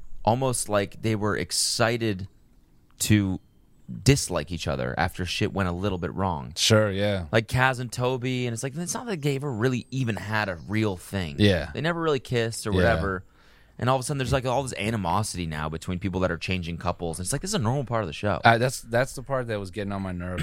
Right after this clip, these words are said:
Speaker 2: is everyone being like, "He's, he's done this or she's done that." And it's like, that's the, it's the show,
Speaker 1: It's
Speaker 2: bro.
Speaker 1: the, you're not supposed to find love in the first fucking person,
Speaker 2: <laughs>
Speaker 1: you know?
Speaker 2: Lame.
Speaker 1: Yeah. <laughs>
Speaker 2: Unless you're Jake.
Speaker 1: Yeah.
Speaker 2: No.
Speaker 1: Yeah, and lib-,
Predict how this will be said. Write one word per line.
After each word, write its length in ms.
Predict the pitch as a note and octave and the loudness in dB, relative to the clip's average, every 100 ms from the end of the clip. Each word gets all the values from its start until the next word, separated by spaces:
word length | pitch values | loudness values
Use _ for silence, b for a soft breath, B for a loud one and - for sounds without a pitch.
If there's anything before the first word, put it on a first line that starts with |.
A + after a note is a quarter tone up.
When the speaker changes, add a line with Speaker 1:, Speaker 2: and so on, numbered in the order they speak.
| G#2+ | -4
Speaker 2:
is 140 | F#2 - | -8 -6
everyone 360 | F2+ F2 F2 E2+ | -4 -4 -4 -4
being 200 | E2+ E2 | -2 -2
like, 300 | D#2+ D#2+ - B B B B B B B - | -2 -4 -10 B B B B B B B 2
"He's, 380 | F#3+ E3+ C#3 - | 4 4 0 -2
he's 260 | F3 E3+ | -2 -2
done 280 | - D#3 D#3 | -2 -2 0
this 320 | E3 B2 - | -2 -4 -4
or 100 | G#2+ | -2
she's 340 | G2+ F3 E3+ D3 | -2 -2 -2 0
done 240 | D#3 D#3 | 0 2
that." 200 | D#3 A#2 | 0 0
And 100 | G2 | -2
it's 160 | G#2 - | -6 -4
like, 160 | F#2+ D#2+ - | -4 -6 -10
that's 180 | - D#3+ | -8 -6
the, 140 | - C#3+ - | -6 -8 -4
it's 120 | - | -4
the 100 | - | 0
show, 520 | - - C3+ C#3+ D#3+ F#2+ | 0 2 2 2 2 2
Speaker 1:
It's 160 | D3+ | 2
Speaker 2:
bro. 100 | F#2+ A#2 | 2 0
Speaker 1:
the, 180 | A2+ | 0
you're 80 | C#3 | 0
not 120 | F#3 | 0
supposed 200 | - F3+ | 0 -2
to 80 | F3+ | -2
find 380 | C3 C3+ D3 C3+ | -2 -2 0 2
love 180 | C3 B2+ | 2 2
in 60 | |
the 60 | G#2+ | -2
first 600 | - - C#3 C#3 - - | -6 -4 0 0 -2 0
fucking 320 | C3+ - G2+ | 0 0 -4
person, 560 | - A2 - - A#2+ - | 2 2 4 4 2 -2
Speaker 2:
<laughs> 40 | - | -4
Speaker 1:
you 140 | G#2 | -2
know? 220 | A#2 C3 - - | 0 -2 -6 -2
Speaker 2:
Lame. 1080 | G2 G2+ C#3+ A#3+ C4 G#3 G2+ G2+ - - - | 2 6 8 6 4 2 0 -2 -2 -4 0
Speaker 1:
Yeah. 260 | G#2+ A2 - - | 2 2 0 -4
<laughs> 160 | A2 | -2
Speaker 2:
Unless 240 | G2 G#2 - | 0 0 0
you're 100 | F2+ | -2
Jake. 400 | F2+ F#2 D2+ - B B B - G#2 | 0 0 -2 -12 B B B -16 -8
Speaker 1:
Yeah. 300 | - G#2 E2 - b b - | 0 2 2 -4 b b -6
Speaker 2:
No. 120 | D#2 | 0
Speaker 1:
Yeah, 300 | F2 D#2 B1+ - | 2 2 0 -4
and 180 | E2 D2+ | -4 -2
lib-, 280 | D#2 E2 | 0 0